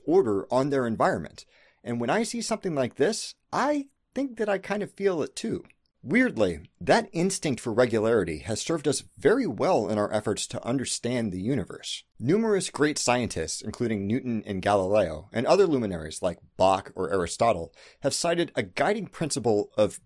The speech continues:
beauty and elegance in their work. Einstein is notorious for the very spiritual way in which he viewed the laws of the universe as having some sort of intrinsic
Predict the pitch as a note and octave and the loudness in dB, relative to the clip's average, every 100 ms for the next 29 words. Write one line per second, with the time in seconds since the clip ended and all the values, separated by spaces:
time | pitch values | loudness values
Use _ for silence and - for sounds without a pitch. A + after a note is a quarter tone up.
0 | _ _ D#3 F#3 G2+ - - - G2+ - | _ _ 0 2 2 -2 -12 -6 -6 0
1 | B2+ C#3 F#2+ F2 - - A2 G#2 F#2 F2+ | 2 4 2 -4 -10 -6 -2 -2 -2 -2
2 | G2+ - - _ _ _ C#3 G3 G3 A#2+ | -4 -6 -18 _ _ _ 0 0 0 -2
3 | F#2+ F#2 G#2+ C3 B2+ - A3 D#3+ - B2+ | -2 -4 -2 -2 0 2 4 4 0 -4
4 | A#2+ D3+ D#3+ - - E3+ F3+ D#3+ C#3 B2 | 0 0 2 -2 -4 -2 -2 0 0 2
5 | A2 C#3 G#2 F#2 G2 G2+ - G#2 G2 G#2+ | 4 4 4 0 -4 -4 -6 -4 -2 -2
6 | F2 G#2+ G#2 G2 G#2 A2 G2 G2+ G#2+ D3 | -2 -2 2 4 4 4 -2 -4 0 0
7 | A2 - - - B2 B2 A#2 G#2+ G3 F#3 | -2 -6 -12 -8 -2 0 0 -2 -4 -2
8 | D#3+ C#3+ C#3 B2 A#2+ - D#3+ D#3+ C3+ C3+ | -2 -2 -2 -4 -4 -4 -4 -2 0 -2